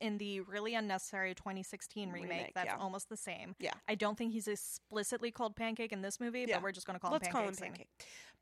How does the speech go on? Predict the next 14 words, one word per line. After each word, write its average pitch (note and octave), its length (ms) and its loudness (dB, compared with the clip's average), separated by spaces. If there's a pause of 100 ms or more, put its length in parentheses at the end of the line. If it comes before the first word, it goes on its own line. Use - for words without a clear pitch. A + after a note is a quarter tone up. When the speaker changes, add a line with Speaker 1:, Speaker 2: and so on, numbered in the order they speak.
Speaker 2:
And C#4 180 12
then D4+ 160 12
we've E4 140 8
got D#4+ 180 12
Doctor C#4 300 12
Mambo, G#3 520 8
who A#3 180 4
is G#3 180 4
Grimm's G#3+ 640 6
Speaker 1:
Yeah. F#3+ 300 10
Speaker 2:
dog. - 200 -2 (220)
He's A#3 200 2
a G#3 60 0
doctor? G#3 380 12